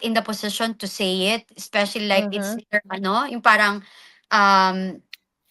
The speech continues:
Speaker 1: nalaman ko yun in good faith, di ba? So,
Speaker 2: Yeah.
Speaker 1: ganun, hindi ako, hindi ako dito for a clout, di ako clout chaser, hindi ako, ah,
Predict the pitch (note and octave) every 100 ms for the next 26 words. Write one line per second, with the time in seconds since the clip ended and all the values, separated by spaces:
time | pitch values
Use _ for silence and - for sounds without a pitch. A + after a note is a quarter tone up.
0 | - A#3+ A#3 A3+ G#3+ A3 A3 A3 G#3+ G3+
1 | G3 F#3 - F#3+ G3 F3+ F3+ E3 D#3+ F#3
2 | - - C4 B3+ G3+ F#3+ E3+ D#3 D#3 _
3 | _ _ E4 E4 F#4 D#4 D#4+ E4+ F4 D#4+
4 | E4+ D#4 D#4 D#4+ B3 C#4 C#4 D4+ C#4+ C4
5 | A#3+ G#3 - G#3+ A3 A3+ F#3+ F#3+ F#3+ F3+
6 | F3 F#3 C#4+ C#4+ C#4 C4+ C4+ - - -
7 | - A3+ A3+ A3 G#3+ G#3 _ _ _ _
8 | _ _ - A3 G#3